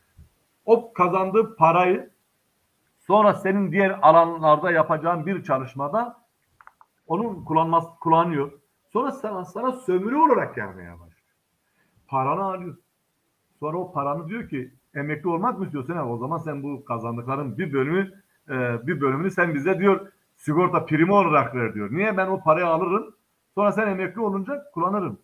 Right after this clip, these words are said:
E, sen zaten devletsin. Sen zaten devletsin. Ben çalışıyorum elli yıl. Askere gidiyorum,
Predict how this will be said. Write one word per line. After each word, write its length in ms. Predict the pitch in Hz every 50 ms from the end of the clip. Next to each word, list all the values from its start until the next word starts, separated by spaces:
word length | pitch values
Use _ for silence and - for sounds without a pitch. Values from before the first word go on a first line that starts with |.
| _ 120
E, 20 |
sen 180 | - - 165 160
zaten 320 | 160 165 165 170 165 160
devletsin. 520 | 160 160 160 180 202 202 - - - 190 185 _ _ _ _ _ _ _ _ _ _ _ _ _ _ _ _ _ _ _ _ _ _ _ _ _ _ _ _ _ _ _ _ _ _ _ -
Sen 100 | 147 156
zaten 300 | 156 165 165 196 196 185
devletsin. 520 | 190 185 175 180 170 170 - - - 165 - - _ _ _ _ _ _ _ _ _ _ _ _ _ _ _ _ _ _ _ _ _ _ _ _ _ _ - -
Ben 120 | 170 175
çalışıyorum 560 | 165 - 147 139 135 131 - - 165 156 156 160
elli 220 | 143 139 139 147 160
yıl. 220 | 160 156 127 123 - - _ _ _ _ _ -
Askere 460 | 120 120 120 - - 127 123 123 123 120
gidiyorum, 600 | 113 117 117 104 113 117 120 120 113 120 117